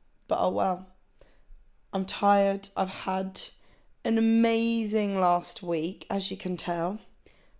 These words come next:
by the title of this podcast, which I'm not sure what it actually is. But we're talking all things, uh, birthdays and growing up. So you're probably not gonna leave this with, you know, a new,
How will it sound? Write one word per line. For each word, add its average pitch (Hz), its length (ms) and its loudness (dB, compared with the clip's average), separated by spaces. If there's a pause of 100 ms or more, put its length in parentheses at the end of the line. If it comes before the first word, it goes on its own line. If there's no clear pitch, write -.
(140)
by 190 240 6
the 175 80 -2
title 165 460 -2
of 165 160 -2
this 165 180 -2
podcast, 170 640 -2
which 196 180 -6
I'm 202 200 0
not 190 180 2
sure - 180 -4
what 170 200 -4
it - 80 -4
actually - 380 -4
is. 175 280 -2 (360)
But 240 120 -4
we're 247 100 -2
talking 277 360 2
all 247 180 4
things, 202 420 -2
uh, 185 100 -2
birthdays 175 880 2 (460)
and 190 140 2
growing 170 340 6
up. - 280 -8 (380)
So - 180 0
you're 294 120 6
probably 330 280 6
not 277 300 6
gonna 240 160 6
leave 220 340 0
this 196 340 2
with, 196 300 -4
you 208 120 0
know, 185 160 6
a 175 60 2
new, 185 380 2